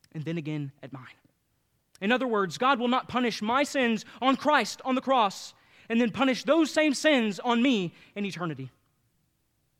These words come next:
Full atonement has been made. God's justice is fully satisfied. The Father gave a people to the Son, and the Son accomplished their salvation. So we've seen redemption planned by the Father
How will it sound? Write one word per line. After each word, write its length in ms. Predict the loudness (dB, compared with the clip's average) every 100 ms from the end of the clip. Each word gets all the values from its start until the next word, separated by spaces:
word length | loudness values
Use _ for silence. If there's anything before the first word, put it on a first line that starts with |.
| _ _ _
Full 380 | _ -8 -6 -6
atonement 460 | -8 -6 -6 -8 -16 _
has 160 | -18
been 120 | -12
made. 240 | -12 -14 _ _ _ _ _ _ _ _
God's 280 | 0 0 0
justice 400 | -2 0 -4 -6
is 180 | -8 -10 -18
fully 560 | -8 -2 -2 -2 -6 -12 -14
satisfied. 640 | -10 -10 -12 -16 -18 -20 _ _ -12
The 100 | 0
Father 300 | 2 2 2
gave 380 | 2 4 4
a 80 | 0
people 260 | -2 -8 -6
to 120 | -8
the 100 | -8
Son, 360 | -6 -4 -4 -8 -8
and 120 | -4
the 60 | -4
Son 360 | -2 -2 -2 -4 -14 -18
accomplished 800 | -14 -6 -6 -6 -10 -14 -16 -18 _ _
their 160 | -14 -12
salvation. 480 | -14 -16 -18 -20 _ _ _ _ _ _ _ _ _ _
So 160 | -6 -4
we've 140 | -2
seen 300 | 0 2 0 -4 0
redemption 480 | 4 4 2 -4 -4 -6
planned 320 | 2 4 6
by 100 | 4
the 80 | 2
Father 520 | 2 2 2 -2 -4